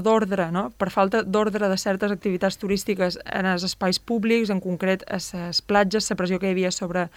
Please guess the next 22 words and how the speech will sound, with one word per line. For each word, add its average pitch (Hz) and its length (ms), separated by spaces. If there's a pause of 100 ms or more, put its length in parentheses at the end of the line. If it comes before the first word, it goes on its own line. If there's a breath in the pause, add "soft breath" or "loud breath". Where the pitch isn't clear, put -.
(460 loud breath)
xiringuitos, 190 720
quioscs 190 480
i 180 80
demés, 165 360
no? 170 120 (500 loud breath)
Per 214 140
tant, 214 160 (160)
allí, 254 380 (100)
allí 226 460 (260)
clarament, 240 720 (120)
eh, 202 200
jo 208 80
crec 208 240
que 233 140 (580)
Gent 220 160
per 226 100
Formentera 208 480
va 202 140
analitzar 190 400
molt 202 400
bé 208 140 (280)
la 190 140